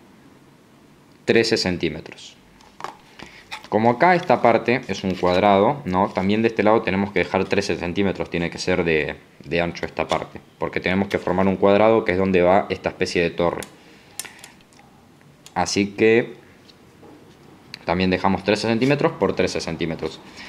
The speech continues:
Esta parte es más baja que esta parte, por lo tanto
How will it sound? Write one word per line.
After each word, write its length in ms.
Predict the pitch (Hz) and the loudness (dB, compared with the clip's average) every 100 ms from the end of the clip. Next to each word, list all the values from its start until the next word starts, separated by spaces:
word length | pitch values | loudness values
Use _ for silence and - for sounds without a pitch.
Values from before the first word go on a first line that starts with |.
| - | -4
Esta 260 | 175 175 - | 0 2 4
parte 460 | 151 156 175 196 - - - - - - - | 2 2 0 0 -6 -20 -20 -20 -20 -20 -2
es 220 | 107 107 | 2 2
más 260 | 104 104 104 | 4 2 2
baja 440 | 101 101 - 78 - - - | 4 2 2 -8 -12 -20 -10
que 340 | - 85 85 - | -2 0 0 -2
esta 300 | 80 - 76 | -6 -6 -6
parte, 320 | 78 - - - _ _ - - - - - - | -6 -8 -14 -20 _ _ -20 -20 -20 -20 -20 -2
por 160 | 98 101 | 2 4
lo 160 | 104 | 4
tanto 500 | 131 131 131 143 160 | 4 2 2 0 0